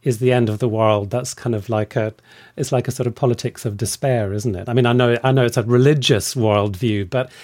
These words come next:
if that then is transferred to a political arena, well, if, you know, if you're simply waiting for the end of the world, then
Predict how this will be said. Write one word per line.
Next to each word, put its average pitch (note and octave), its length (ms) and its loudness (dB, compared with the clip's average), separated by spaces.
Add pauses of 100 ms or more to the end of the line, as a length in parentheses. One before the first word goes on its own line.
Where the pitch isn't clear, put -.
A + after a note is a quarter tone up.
(160)
if D3+ 140 -6
that C#3 160 2
then B2 160 4
is A#2 100 0
transferred A2+ 600 -2
to A2 280 -2 (340)
a - 80 -4
political A#2+ 540 -2
arena, G#2+ 380 2
well, G#2+ 260 0
if, G2+ 200 -6
you C3+ 100 2
know, G#2+ 80 0
if G#2+ 180 -6
you're C3 120 2
simply B2+ 320 0
waiting G#2 400 -2
for B2 100 -6
the A2 80 0
end G2+ 140 -4
of F#2+ 60 -10
the G2+ 80 -6
world, F#2+ 460 -6
then G2+ 300 -6